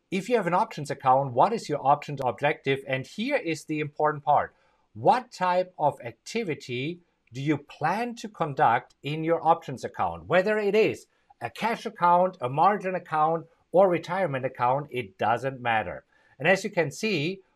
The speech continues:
all you need for trading the wheel strategy is the lowest permission possible. This is tier one, because with tier one, you can write covered calls, and writing covered calls means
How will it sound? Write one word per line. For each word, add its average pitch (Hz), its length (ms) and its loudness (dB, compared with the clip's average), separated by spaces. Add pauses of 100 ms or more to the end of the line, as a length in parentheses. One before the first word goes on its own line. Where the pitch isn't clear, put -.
(160)
all 247 440 4
you 208 120 -2
need 185 360 -4
for 131 180 0
trading 156 500 -4
the 131 80 -2
wheel 190 320 -2
strategy 123 760 -4
is 165 240 -4
the 175 160 4
lowest 226 880 4
permission 180 680 2 (120)
possible. 123 680 2 (380)
This 196 200 4
is 214 300 -4
tier 196 340 0
one, 156 380 4
because 151 420 -2
with 143 320 -2
tier 247 320 0
one, 185 460 -2 (180)
you 139 120 -10
can 151 240 0
write 160 640 2 (240)
covered 220 540 -4
calls, 151 440 6
and 127 320 -10
writing 165 480 2
covered 143 320 -2
calls 139 320 4
means 139 360 -6